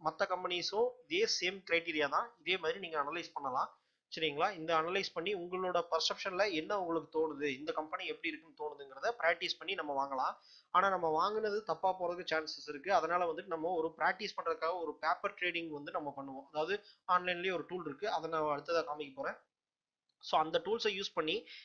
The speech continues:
நீங்க இந்த ஷேர்ஸை வந்து நீங்க இன்னைக்கு பை பண்ணி வச்சுட்டு, so ஜெனரலா market ஏறும்போது அதுவும் ஏறும். அதை நீங்க பார்த்துட்டு உங்களுக்கு எப்படி profit loss வருது அப்படிங்கிறத நீங்க practice பண்ணிட்டு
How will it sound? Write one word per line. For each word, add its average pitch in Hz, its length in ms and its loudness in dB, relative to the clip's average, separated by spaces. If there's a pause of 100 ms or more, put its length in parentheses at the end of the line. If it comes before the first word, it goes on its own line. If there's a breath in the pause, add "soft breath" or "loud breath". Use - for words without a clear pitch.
நீங்க 165 180 0
இந்த 151 140 0
ஷேர்ஸை 202 420 6
வந்து 185 200 -2
நீங்க 185 180 -2
இன்னைக்கு 160 240 -2
பை 156 120 4
பண்ணி 196 220 -2
வச்சுட்டு, 170 360 -2 (280 loud breath)
so - 180 -6
ஜெனரலா 185 340 4
market 180 360 6
ஏறும்போது 170 320 2
அதுவும் 165 300 2
ஏறும். 156 280 2
அதை 202 220 2
நீங்க 196 220 -6
பார்த்துட்டு 196 400 4
உங்களுக்கு 190 300 -4
எப்படி 170 160 -12
profit 175 380 4
loss 165 220 4
வருது 160 200 0
அப்படிங்கிறத 160 440 0 (300 loud breath)
நீங்க 165 200 0
practice 175 480 4
பண்ணிட்டு 160 380 0